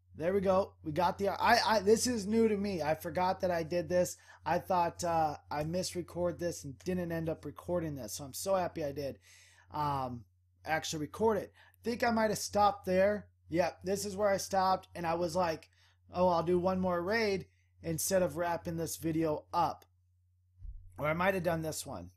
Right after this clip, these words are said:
Not quite sure. Okay, instead I did that one. Never mind. There we go. That should have been it.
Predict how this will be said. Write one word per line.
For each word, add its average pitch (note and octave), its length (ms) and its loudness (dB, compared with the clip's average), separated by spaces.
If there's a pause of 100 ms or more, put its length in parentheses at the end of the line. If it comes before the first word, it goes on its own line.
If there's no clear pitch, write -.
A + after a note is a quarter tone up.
(180)
Not C#3+ 180 -8
quite C#3 240 -8
sure. G#2+ 380 -10 (640)
Okay, D#3 280 -4
instead E3+ 360 -2
I D#3 80 0
did D3+ 180 -4
that C#3 180 -4
one. A#2 160 -8 (320)
Never A#3+ 320 4
mind. F#3 500 4 (280)
There A3 220 4
we G#3+ 100 4
go. G3+ 380 6 (260)
That G#3 300 6
should A#3 180 -2
have A3 100 4
been G3 180 2
it. F#3 260 0